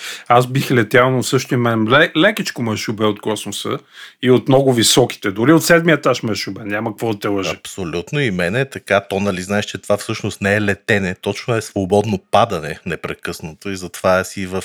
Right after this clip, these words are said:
Speaker 2: а, безтегловност. Защото все едно буквално непрекъснато падаш.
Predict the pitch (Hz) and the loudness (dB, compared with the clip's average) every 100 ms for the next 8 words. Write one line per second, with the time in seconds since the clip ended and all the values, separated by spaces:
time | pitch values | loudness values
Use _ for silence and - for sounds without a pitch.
0 | - 90 87 85 87 - 78 87 87 85 | -6 -6 -6 -8 -10 -8 -6 -2 -2 -2
1 | 82 - - - - 95 - - 104 101 | -12 -14 -14 -12 -4 -4 -4 -4 -2 -2
2 | 113 101 - - 180 123 113 104 101 - | -6 -8 -16 0 0 0 -2 -2 -4 -2
3 | 120 - 98 110 - 110 98 80 - | -4 -2 -8 -8 0 2 2 -2 -8